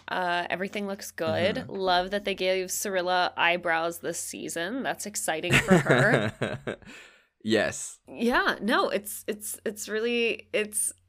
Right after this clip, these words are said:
Speaker 1: it had a character that I
Speaker 2: Awesome.
Speaker 1: thought that they weren't gonna do in it. Um, and I'm just, I'm thrilled. Have you, I don't know if
Speaker 2: Interesting.
Speaker 1: you've m-, managed to catch any of it yet.
Speaker 2: I, I saw it was on yesterday. Like, I saw that it was,
Speaker 1: Mm.
Speaker 2: it was on Netflix now, and I was like, "I need to watch this."
Speaker 1: Yeah.
Speaker 2: And then I was like,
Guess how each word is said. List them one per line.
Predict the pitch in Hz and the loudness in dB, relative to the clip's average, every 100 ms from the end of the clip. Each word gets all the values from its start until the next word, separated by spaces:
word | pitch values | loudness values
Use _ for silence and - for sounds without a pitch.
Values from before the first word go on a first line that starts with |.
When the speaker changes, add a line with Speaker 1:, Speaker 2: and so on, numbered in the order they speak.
| - | -2
Speaker 1:
it | 208 | 0
had | 220 | 2
a | 220 | 2
character | 214 190 202 214 | 2 0 2 0
that | 196 180 | 0 2
I | |
Speaker 2:
Awesome. | 190 | 2
Speaker 1:
thought | 196 190 | 2 0
that | 190 190 | 0 -2
they | 185 | 0
weren't | 175 175 | 0 -2
gonna | 185 175 | -4 -4
do | 175 220 220 220 220 - - - - - _ | -4 -2 0 -2 -4 -12 -18 -20 -20 -20 _
in | 262 262 | 0 4
it. | 262 262 - - | 4 2 0 2
Um, | 185 190 185 185 180 185 - - | 4 6 6 4 0 -4 -6 0
and | 214 208 | 2 4
I'm | - 220 | 2 2
just, | 220 214 - | -2 -4 -2
I'm | 208 | -2
thrilled. | 208 302 233 | 2 4 4
Have | 214 | 2
you, | 214 | 4
I | 233 | 4
don't | 233 | 4
know | 220 | 2
if | - | 0
Speaker 2:
Interesting. | 220 208 | -4 -6
Speaker 1:
you've | 208 - | -10 -2
m-, | |
managed | 214 202 190 | 2 2 2
to | - | -2
catch | 202 - - | -6 -8 -2
any | 175 156 | -2 -2
of | 156 | -6
it | - - | -8 -6
yet. | 175 - 196 - _ _ | -6 -8 -12 -20 _ _
Speaker 2:
I, | 156 165 | 2 4
I | 151 | 4
saw | 147 170 170 165 | 6 10 12 12
it | |
was | 147 143 | 10 8
on | 139 | 8
yesterday. | 135 135 - 123 113 107 101 - _ _ - | 6 0 -2 2 4 4 0 -4 _ _ -2
Like, | 127 120 104 | 2 4 2
I | 78 107 | -2 -2
saw | 120 147 | 2 4
that | 131 | 6
it | 117 | 6
was, | 117 135 | 4 2
Speaker 1:
Mm. | 170 | 0
Speaker 2:
it | |
was | 107 113 | 2 2
on | 113 | 2
Netflix | 113 - 107 | 0 0 -4
now, | 110 | -2
and | 104 | -2
I | 110 | -2
was | 107 | -6
like, | 110 - - | -8 -6 0
"I | |
need | 123 123 123 127 | 2 4 4 2
to | 127 | 0
watch | 110 113 - | 2 2 2
this." | 127 123 - | 0 0 -4
Speaker 1:
Yeah. | 190 175 - | -4 -6 -8
Speaker 2:
And | - 117 | -4 -2
then | 120 | -2
I | |
was | 117 113 | -4 -4
like, | 107 - | -6 -8